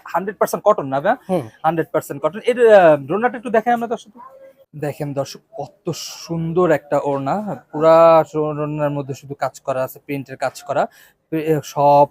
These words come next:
Speaker 1: পুরা ওড়নাটা প্রিন্টের কাজ করা আছে, ম্যাচিং কা-, ম্যাচিং ওড়না পেয়ে যাচ্ছেন আপনারা।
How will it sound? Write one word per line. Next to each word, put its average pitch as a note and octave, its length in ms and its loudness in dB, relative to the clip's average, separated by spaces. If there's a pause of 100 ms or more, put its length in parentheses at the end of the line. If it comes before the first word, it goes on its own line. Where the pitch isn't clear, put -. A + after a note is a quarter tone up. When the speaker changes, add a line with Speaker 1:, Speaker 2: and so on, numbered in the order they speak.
(140)
Speaker 1:
পুরা F#3 140 2
ওড়নাটা E3 440 0
প্রিন্টের C#3 320 -8
কাজ C3+ 180 -8
করা C3 200 -6
আছে, C3+ 160 -10
ম্যাচিং D3+ 380 -6
কা-, C#3 200 -2
ম্যাচিং D3 320 -8
ওড়না C3+ 220 -6
পেয়ে C#3 200 -8
যাচ্ছেন C3+ 340 -12
আপনারা। E3 260 -6